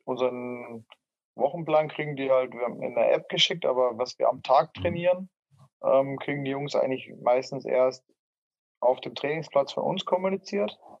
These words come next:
Speaker 1: Ähm,
Speaker 2: Mhm.
Speaker 1: natürlich in der Kabine wird schon mal gefragt, "Was machen wir heute?"
Speaker 2: Mhm.
Speaker 1: Ähm, dann erklärst du es so ein bisschen, dann wissen die schon, was auf sie zukommt.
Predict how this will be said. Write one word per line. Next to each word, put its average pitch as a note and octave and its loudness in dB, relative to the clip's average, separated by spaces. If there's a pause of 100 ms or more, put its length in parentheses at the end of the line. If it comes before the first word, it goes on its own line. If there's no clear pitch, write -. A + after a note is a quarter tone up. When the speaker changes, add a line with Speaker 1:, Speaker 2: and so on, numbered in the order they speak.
(440)
Speaker 1:
Ähm, C3 4
Speaker 2:
Mhm. C3 -4
Speaker 1:
natürlich C3+ -2
in B2+ -4
der B2 -4
Kabine B2+ 0 (680)
wird A#2 -8
schon B2 -2
mal B2 0
gefragt, A#2+ 0
"Was A2+ -2
machen A#2+ 0
wir B2 2
heute?" B2 -2 (680)
Speaker 2:
Mhm. G#2 -2
Speaker 1:
Ähm, A2+ 0
dann A2 2
erklärst A#2 -2
du C3 -2
es B2 -6
so C3 -8
ein A#2 -6
bisschen, B2+ -2
dann A#2 -2
wissen B2 -6
die A2+ 0
schon, A#2 2
was A2+ -2
auf A2+ 0
sie - -12
zukommt. G2+ -4